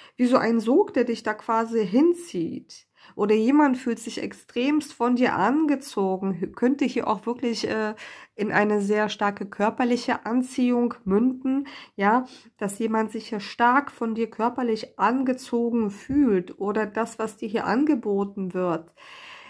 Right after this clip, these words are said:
äh, ist einfach sehr verführerisch, ja. Hier haben wir mit der Stärkerkarte, mit der Kraftkarte haben wir auch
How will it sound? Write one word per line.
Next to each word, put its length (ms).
äh, 280
ist 220
einfach 340
sehr 220
verführerisch, 1080
ja. 380
Hier 180
haben 200
wir 400
mit 220
der 80
Stärkerkarte, 1120
mit 120
der 100
Kraftkarte 680
haben 180
wir 180
auch 380